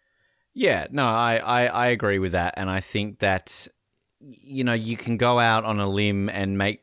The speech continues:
comedy really forced. We've said that about the M C U sometimes. And,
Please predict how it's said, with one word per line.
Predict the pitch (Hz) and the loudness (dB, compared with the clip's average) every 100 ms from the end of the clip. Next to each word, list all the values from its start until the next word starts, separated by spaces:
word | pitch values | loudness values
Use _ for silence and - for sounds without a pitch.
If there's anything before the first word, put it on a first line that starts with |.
| _ - | _ -8
comedy | 107 101 98 | -4 -2 -2
really | 92 98 95 | -2 -2 -2
forced. | 98 95 98 | -2 -2 -2
We've | 92 92 | -2 -4
said | - 101 92 | -2 -2 0
that | 95 | 0
about | 95 98 | 0 -2
the | 95 | -4
M | 92 | -4
C | - 92 | -4 -4
U | 90 92 | -4 -6
sometimes. | 98 92 - 92 92 92 92 92 | -4 -6 -4 -2 0 0 -2 -4
And, | 90 | -4